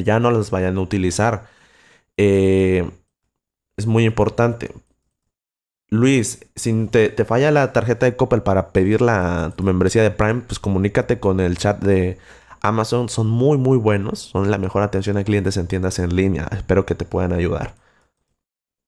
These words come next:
Yo quiero la tarjeta de Citibanamex solamente <laughs> para fresear.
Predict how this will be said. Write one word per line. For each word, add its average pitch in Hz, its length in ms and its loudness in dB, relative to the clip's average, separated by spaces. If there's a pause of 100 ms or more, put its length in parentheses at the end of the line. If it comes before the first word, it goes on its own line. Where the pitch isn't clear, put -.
(540)
Yo 110 120 -4
quiero 175 160 2
la 170 120 2
tarjeta 135 320 -2
de 143 40 2
Citibanamex 135 680 0
solamente 123 540 0
<laughs> - 0 -
para 98 300 0
fresear. 98 600 2